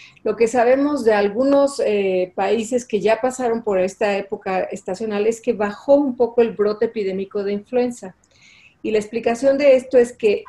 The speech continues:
si tú te acuerdas, eh, las medidas que seguimos en la pandemia del dos mil nueve, cuando tuvimos la pandemia de influenza, eran iguales a las medidas que seguimos ahora de distanciamiento físico,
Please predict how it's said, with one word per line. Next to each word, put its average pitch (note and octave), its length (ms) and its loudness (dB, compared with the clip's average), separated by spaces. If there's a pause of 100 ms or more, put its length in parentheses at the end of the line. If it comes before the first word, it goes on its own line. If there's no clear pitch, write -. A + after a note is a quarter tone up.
si - 200 -12
tú - 120 -20
te D#4 120 -2
acuerdas, B3 600 2 (460)
eh, G3 240 2
las G3 220 -2
medidas A#3+ 680 -2
que G3 200 0
seguimos A3+ 560 -4
en G#3 100 -2
la F3+ 140 -2
pandemia G#3 580 0
del F3+ 200 0
dos F#3+ 200 -2
mil G#3+ 180 0
nueve, A3 300 0
cuando F3 480 -2
tuvimos G3 400 -4
la G#3 100 -2
pandemia F#3+ 420 -4
de G#3 80 -6
influenza, F#3+ 640 -8 (340)
eran B3 320 2
iguales B3+ 520 2
a C4 60 0
las G3+ 160 -2
medidas G3+ 420 -4
que - 80 -20
seguimos F#3+ 520 -6
ahora E3+ 380 -4
de F3+ 120 -2
distanciamiento F#3+ 880 -6
físico, G#3+ 840 -6